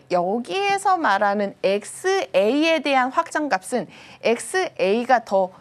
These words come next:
길잖아요. 이런 에이비 요런 거에 비해선. 그쵸?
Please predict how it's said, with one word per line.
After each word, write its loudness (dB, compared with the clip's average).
길잖아요. 0
이런 -4
에이비 -2
요런 -4
거에 0
비해선. -6
그쵸? -4